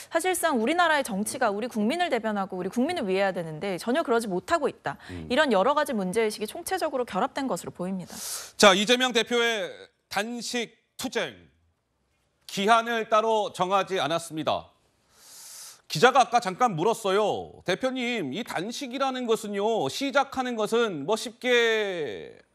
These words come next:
Speaker 2: 할 수는 있으나, 물론 그 역시도 쉽지는 않으나 단식이라는 것은 언제 끝을 맺을지 출구 전략이라는 게 중요한 겁니다. 혹시 그런 생각하셨어요?"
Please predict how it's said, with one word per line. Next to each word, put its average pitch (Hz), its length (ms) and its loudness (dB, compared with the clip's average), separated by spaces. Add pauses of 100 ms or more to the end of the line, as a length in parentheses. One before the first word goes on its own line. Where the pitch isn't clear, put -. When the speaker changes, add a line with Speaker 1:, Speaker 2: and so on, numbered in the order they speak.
(140)
Speaker 2:
할 254 160 -2
수는 240 420 -4
있으나, 156 500 2
물론 202 320 2
그 226 100 2
역시도 214 320 2
쉽지는 214 400 -2
않으나 165 500 2 (360)
단식이라는 254 760 0
것은 233 380 0
언제 240 480 0 (120)
끝을 285 600 -2
맺을지 202 720 -2
출구 302 500 -2
전략이라는 220 720 0
게 247 140 -4
중요한 233 480 0
겁니다. 220 320 0
혹시 208 240 -2
그런 220 260 -2
생각하셨어요?" 233 840 0